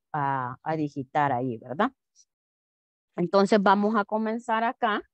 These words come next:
Lo primero que vamos a buscar que, o que vamos a agregar a esta función es el valor buscado. Y en este caso el valor buscado no lo voy a hacer,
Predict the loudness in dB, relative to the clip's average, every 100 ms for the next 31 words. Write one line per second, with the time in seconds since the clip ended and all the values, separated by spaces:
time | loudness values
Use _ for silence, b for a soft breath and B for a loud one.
0 | _ _ _ _ -4 -4 -2 -2 -2 0
1 | 0 -2 -4 -10 -8 -8 -8 -2 -2 -2
2 | -8 -10 4 6 6 2 -4 -4 -2 -2
3 | -2 -4 -2 0 0 0 2 2 0 -2
4 | -4 -8 -6 -8 -4 -2 -2 -2 -2 -2
5 | -2 0 -2 -6 -10 _ 0 0 0 -6
6 | _ _ _ -4 0 2 2 -2 -6 0
7 | 0 0 0 -2 -2 -4 -4 -4 -4 -8
8 | -8 0 4 4 4 2 4 4 6 4
9 | 4 0 0 -2 -4 -4 -8 -4 -2 -2